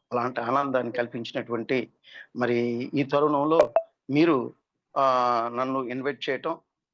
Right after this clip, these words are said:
ఆ, ఈ వేదిక మీద మన ఇద్దరం కలిసి ఆన్పాస్ గురించి మనం మాట్లాడుకోవటం అనేది చాలా సంతోషించదగిన విషయం. ఎందుకంటే, ఆ, అందరూ, అందరూ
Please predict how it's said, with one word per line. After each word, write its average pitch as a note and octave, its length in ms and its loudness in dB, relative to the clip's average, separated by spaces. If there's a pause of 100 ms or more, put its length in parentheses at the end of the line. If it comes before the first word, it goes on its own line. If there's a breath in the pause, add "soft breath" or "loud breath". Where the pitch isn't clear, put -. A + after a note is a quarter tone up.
(160)
ఆ, C3 120 -4
ఈ C#3 180 -6
వేదిక C3+ 340 -2
మీద C3+ 160 0
మన B2 200 -4
ఇద్దరం C3+ 260 -8
కలిసి B2 460 -6 (120)
ఆన్పాస్ C3+ 440 -4
గురించి B2+ 560 -6 (580 soft breath)
మనం A#2+ 340 -6
మాట్లాడుకోవటం B2+ 600 -2
అనేది A#2+ 500 -6 (160)
చాలా B2 360 2
సంతోషించదగిన C3 840 -4
విషయం. A#2+ 340 -4 (200)
ఎందుకంటే, C#3 500 -4 (640 loud breath)
ఆ, B2 320 4 (100)
అందరూ, F3 400 0
అందరూ E3 760 2